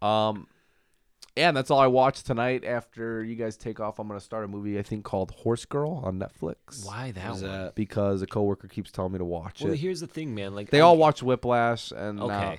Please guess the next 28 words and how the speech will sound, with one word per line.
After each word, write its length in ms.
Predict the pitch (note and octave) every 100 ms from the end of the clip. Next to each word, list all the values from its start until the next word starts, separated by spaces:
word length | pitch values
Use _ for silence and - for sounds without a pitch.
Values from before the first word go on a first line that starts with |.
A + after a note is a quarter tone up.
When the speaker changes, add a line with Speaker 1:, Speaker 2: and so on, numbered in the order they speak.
| -
Speaker 2:
that's 180 | F3 A3+
Speaker 3:
Ooh, 40 |
they 120 | D#3
Speaker 2:
fair, 60 | D3+
Speaker 3:
all 60 | D3+
Speaker 2:
but 40 |
Speaker 3:
watched 280 | D3 D3 -
Whiplash? 500 | C3 C3+ F3+ F#3+ G#3
Speaker 1:
all 320 | G#2+ G#2+ A#2
thought 300 | B2+ - A2 G#2+
it 40 |
was. 280 | G2+ G2 G2 A2
There 220 | A2 A#2
was 120 | A2
one 300 | G#2 G#2+ A#2+
guy 160 | A#2+ A2+
that 100 | G2+
said 200 | - G#2
it 40 |
was 140 | G2 F#2
great. 520 | G2+ F#2+ G#2 C#3 - _ _
All 180 | F2+ G2+
the 80 | G2+
rest 220 | G2 F#2+
said, 220 | G2+ F#2 F#2+ - _ _
"That 80 | D3+
was 120 | E3+
good." 320 | A2 F#2+ G2